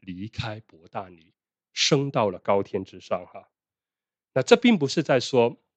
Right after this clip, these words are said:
我们的主复活之后就选择不与苦难同在，而是其实他要借着升天告诉我们，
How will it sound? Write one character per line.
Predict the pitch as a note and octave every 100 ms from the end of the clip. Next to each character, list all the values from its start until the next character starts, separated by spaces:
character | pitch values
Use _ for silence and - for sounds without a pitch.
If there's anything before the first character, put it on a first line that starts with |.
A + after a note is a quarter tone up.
| _
我 | - C3+
们 | D#3+
的 | E3
主 | - A2 F#2+ - _
复 | - C#3+
活 | B2+
之 | - C#3+
后 | C3+
就 | C#3+ A#2+
选 | G2+
择 | -
不 | A2+ E3 A2+
与 |
苦 | A2+ G#2 F2+
难 | A2+
同 | G#2+ F2+ G2
在， | G#2+ F2 _ _ _ _ _ _ _ _ _ _ -
而 |
是 | E3 A3+ F3
其 | - D#3+
实 | -
他 | C#3+ D#3+
要 | D#3+ C3+
借 | - D#3
着 | B2
升 | F#2 - B2+ B2
天 | - A2+ A2
告 | A#2+ G#2
诉 | - G2
我 |
们， | F2+ F2+